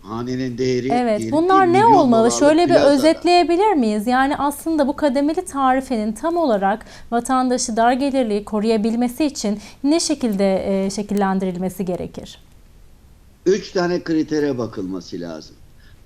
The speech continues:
Speaker 1: Hanede yaşayanların gelir düzeyi yüksekse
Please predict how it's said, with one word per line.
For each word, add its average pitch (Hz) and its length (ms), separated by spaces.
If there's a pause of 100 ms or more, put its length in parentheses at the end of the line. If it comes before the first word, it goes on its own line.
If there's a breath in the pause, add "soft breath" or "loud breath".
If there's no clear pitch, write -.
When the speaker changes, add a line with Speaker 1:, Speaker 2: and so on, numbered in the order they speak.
Speaker 1:
Hanede 170 760
yaşayanların 131 960
gelir 143 340
düzeyi 135 340
yüksekse 180 640